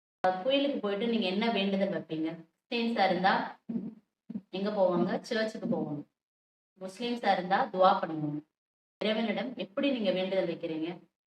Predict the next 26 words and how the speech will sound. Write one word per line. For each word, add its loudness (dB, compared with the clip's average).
"கடவுளே, 2
நாங்க -4
எல்லாரும் 0
நல்லா -2
இருக்கணும், -4
குடும்பத்துல -4
உள்ள -6
எல்லாரும் -4
நல்லா -2
இருக்கணும், -6
என் -2
பெற்றோர்களா 0
இருந்தா 0
என்னோட -4
குழந்தைங்க 0
வந்துட்டு -4
நல்லா 0
படிக்கணும், -4
தன்னோட -2
பிசினஸ் -2
நல்லா 0
போகணும், -4
அப்படி -4
பேர் -4
புகழோட 0
வாழணும், 0